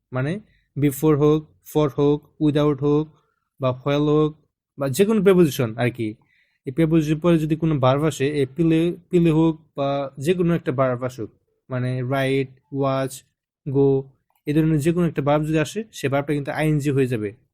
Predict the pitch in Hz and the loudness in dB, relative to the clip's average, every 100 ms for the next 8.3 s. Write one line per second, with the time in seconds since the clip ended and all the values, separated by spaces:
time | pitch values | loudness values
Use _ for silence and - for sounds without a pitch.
0 | _ - 135 139 135 143 147 143 156 139 | _ -8 -4 -4 -4 -6 -4 -4 -4 -4
1 | 143 139 139 120 104 113 127 123 131 127 | -2 -2 -2 -2 -4 -8 -10 -8 -6 -8
2 | 139 135 139 135 131 135 _ - 131 127 | -10 -8 -4 -4 -4 -10 _ -6 -6 -4
3 | 139 131 131 131 131 131 - _ - 139 | -4 -2 -2 0 -2 -4 -12 _ -8 -8
4 | 135 143 131 135 131 135 135 - _ 131 | -4 -4 -2 -2 -2 -8 -8 -14 _ -10
5 | 127 135 131 135 135 135 135 - 127 127 | -8 -6 -2 0 0 -2 -6 -10 -12 -8
6 | 135 143 135 135 135 135 - _ 131 131 | -8 -4 -2 -2 -4 -6 -12 _ -8 -6
7 | 135 - 143 135 139 135 _ - 131 131 | -8 -6 -4 -4 -4 -10 _ -10 -10 -6
8 | 139 135 | -4 -4